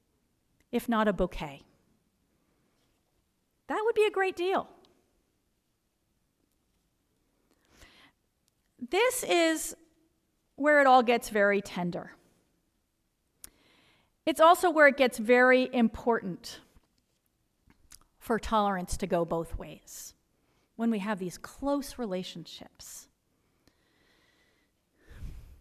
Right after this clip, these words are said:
The people writing to Appiah,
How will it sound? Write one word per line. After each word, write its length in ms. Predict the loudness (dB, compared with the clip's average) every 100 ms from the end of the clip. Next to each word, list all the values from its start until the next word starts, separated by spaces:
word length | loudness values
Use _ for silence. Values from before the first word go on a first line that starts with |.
| _ _ _
The 100 | 4
people 520 | 6 6 4 4 4 2
writing 480 | 4 4 0 -4
to 560 | -6 -4 -2 -2 -4 -8 -8
Appiah, 640 | -4 0 2 2 -2 -4